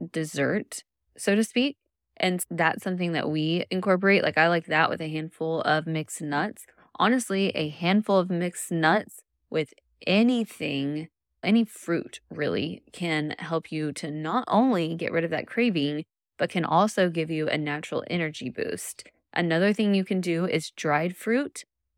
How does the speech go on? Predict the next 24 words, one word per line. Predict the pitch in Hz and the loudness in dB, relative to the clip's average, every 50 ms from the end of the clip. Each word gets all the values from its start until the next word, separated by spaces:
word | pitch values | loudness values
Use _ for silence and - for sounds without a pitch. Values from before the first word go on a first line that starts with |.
| _ | _
Sometimes | - - - 185 180 180 214 208 202 220 | -10 -4 -2 -2 0 0 0 0 2 2
you | |
have | 214 208 | 2 0
to | - | 0
be | 220 214 | -2 -4
careful, | - - 170 160 - 160 170 | 0 0 0 0 2 2 2
though, | 175 175 175 196 | 2 4 2 2
when | 214 190 | 2 0
you're | 175 160 156 | 0 -2 -2
looking | 160 156 - 165 165 165 | -4 -6 -6 -6 -4 -4
at | 156 - | -4 -4
ingredient | - - 160 151 - 151 151 165 175 185 - | -4 -4 -4 -4 -2 -4 -2 0 -2 0 2
labels | 175 180 175 190 196 196 | 0 0 0 0 0 0
on | 214 208 208 | 0 2 2
those | 208 208 208 208 214 220 233 - | 2 2 2 2 2 0 -2 -2
because | - 180 - - 170 165 - | -6 -6 -4 -2 -2 -2 2
they | - 160 160 | 2 0 0
do | 151 - - 165 170 175 | 0 -4 -4 -2 -2 -2
have | 175 - - 170 165 170 185 | -2 -2 2 2 2 2 2
added | - - 151 151 156 160 160 - | 2 2 2 2 2 0 -2 -4
sugar | - - - - - - 156 165 175 196 | -8 -8 -6 -4 -6 -4 -2 -2 -2 -2
in | - - 196 196 | -2 -2 0 0
them | 202 202 202 202 | 0 0 -2 -2
occasionally. | 202 190 - - 165 165 170 180 190 202 214 226 247 262 302 - | -4 -6 -6 -4 -4 -4 -2 -2 -2 -2 0 0 -2 -2 -4 -6